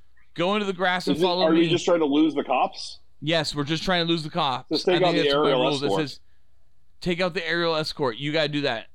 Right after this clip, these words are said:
Speaker 1: Mm, I'm followed. I'm, I'm following the train tracks.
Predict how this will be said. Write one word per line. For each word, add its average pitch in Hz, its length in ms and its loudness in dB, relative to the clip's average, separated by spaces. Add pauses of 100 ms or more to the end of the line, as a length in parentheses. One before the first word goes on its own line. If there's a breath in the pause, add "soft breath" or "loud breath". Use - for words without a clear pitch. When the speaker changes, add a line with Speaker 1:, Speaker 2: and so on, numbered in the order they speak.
(880)
Speaker 1:
Mm, 170 720 0
I'm 135 100 -10
followed. 202 580 0
I'm, 170 260 -2
I'm 160 160 -2
following 196 440 0
the 180 80 -6
train 165 320 -4
tracks. - 560 -6